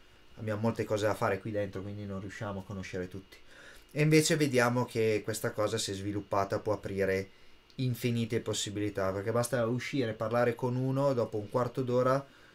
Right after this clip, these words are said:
"Ah, ma sai che quello là fa quella cosa?" Noi abbiamo scoperto che qua dietro coltivano i kiwi,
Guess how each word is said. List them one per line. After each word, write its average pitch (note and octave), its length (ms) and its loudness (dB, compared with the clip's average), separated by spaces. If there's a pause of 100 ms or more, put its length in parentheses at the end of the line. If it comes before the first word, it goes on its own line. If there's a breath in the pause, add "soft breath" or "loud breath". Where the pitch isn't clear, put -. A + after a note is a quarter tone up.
(180 loud breath)
"Ah, A#3 180 0
ma E3+ 100 0
sai A3+ 220 4
che D#3+ 160 -2
quello E3 280 8
là F3 260 8
fa E3+ 200 4
quella C#3+ 300 4
cosa?" C#3 760 6
Noi C#3+ 140 0
abbiamo C#3 180 0
scoperto B2 440 2
che C3 120 0
qua A#2 140 2
dietro B2 280 0
coltivano A2 420 0
i G2+ 60 -8
kiwi, G#2 400 -6